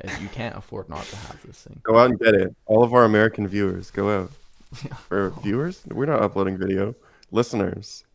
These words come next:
Speaker 1: Not yet. We probably should. That'd be kinda cool.
Speaker 2: We do have video.
Speaker 1: Yeah, I'd have to, I'd have to actually full screen it, though, 'cause it's like, actually, no, I could just crop and scale. Huh. It's mostly your face they would see,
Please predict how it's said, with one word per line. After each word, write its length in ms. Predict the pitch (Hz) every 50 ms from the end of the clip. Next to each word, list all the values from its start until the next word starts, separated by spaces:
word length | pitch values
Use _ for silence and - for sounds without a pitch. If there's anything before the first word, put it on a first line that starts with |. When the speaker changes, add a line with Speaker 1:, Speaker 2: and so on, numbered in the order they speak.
| _
Speaker 1:
Not 180 | - - - -
yet. 160 | 92 - - -
We 80 | - 127
probably 240 | - - 294 - 117
should. 320 | - - - 107 - -
That'd 100 | 92 110
be 80 | 135 120
kinda 180 | - 123 - - -
cool. 120 | - -
Speaker 2:
We 80 | - 120
do 160 | 107 139 180
have 280 | 123 104 107 135 156 117
video. 460 | 98 107 120 120 101 - - 110 117 - _ _ _ _ _ _ _ _ _ _ _ _ _ _ _ - _ _ _ -
Speaker 1:
Yeah, 160 | 110 107 101
I'd 120 | 101 104
have 120 | 123 131 -
to, 240 | - 139 120 110 -
I'd 120 | 98 104
have 80 | 110 110
to 80 | - 113
actually 220 | 101 - - -
full 220 | - - 104 101
screen 260 | 92 - - 82 76 73
it, 60 | 62
though, 140 | 60 67 67
'cause 160 | - - -
it's 140 | - - -
like, 220 | 80 - - - -
actually, 220 | 139 147 - 151
no, 80 | 147 143
I 100 | 107 -
could 140 | - - -
just 160 | 90 - -
crop 260 | - 98 82 - -
and 80 | - -
scale. 380 | - - - - - - - _ -
Huh. 80 | 185 - _ _ _ _ _ _ _ _ -
It's 120 | 120 -
mostly 220 | - 135 127 - 127
your 200 | 98 92 95 95
face 280 | - - - - -
they 80 | - - -
would 100 | - -
see, 240 | - - - -